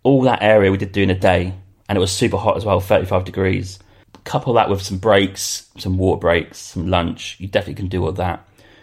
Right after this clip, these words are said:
We also saw, like, a traditional parade. Uh, these young kids, probably, like, teenagers, I'd imagine.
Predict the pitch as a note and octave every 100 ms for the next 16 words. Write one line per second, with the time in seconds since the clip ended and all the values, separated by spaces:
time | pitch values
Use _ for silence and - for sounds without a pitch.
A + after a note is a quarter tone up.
0 | _ A2+ C#3+ F#3+ - G#2 G2+ F#2+ G2 F#2
1 | - G2 G2 G2 - G2 A#2 - C#3 -
2 | _ _ _ _ _ _ - G2+ G#2 G#2
3 | G#2+ G#2 G2+ A#2+ A2+ - - A#2+ G#2+ G#2+
4 | C#3+ - _ _ _ _ _ - C3 A#2
5 | A#2 A#2 A#2 A#2 A#2+ A#2+ C3+